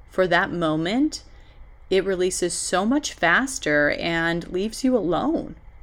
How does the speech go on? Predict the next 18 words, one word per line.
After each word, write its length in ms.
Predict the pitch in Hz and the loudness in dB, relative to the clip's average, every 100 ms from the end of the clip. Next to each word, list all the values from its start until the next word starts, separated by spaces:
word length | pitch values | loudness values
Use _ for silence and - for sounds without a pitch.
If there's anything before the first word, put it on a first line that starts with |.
| - | -8
'Cause 180 | 214 214 | -2 0
a 60 | |
lot 260 | 214 175 208 | 0 2 2
of 140 | 254 | 2
these 240 | 185 180 175 | 0 -4 -4
are 100 | 165 | -6
just 300 | 170 170 - | -6 -8 -8
feelings, 480 | 180 - - - 151 | -8 -8 -12 -10 -10
okay? 460 | 160 160 185 214 - - - - | -6 -4 -4 -8 -14 -20 -18 -2
So 460 | - 185 175 175 - | 4 6 6 2 -4
just 300 | - 254 - | 0 0 2
think 260 | - 226 254 | 0 2 2
about 260 | 233 214 | 4 4
it 160 | 220 214 | 2 -2
a 80 | - | -4
little 320 | 175 175 185 | 0 0 0
bit 220 | 185 175 | -2 -4
differently. 640 | 175 170 151 101 - - | -2 -4 -4 -6 -6 -8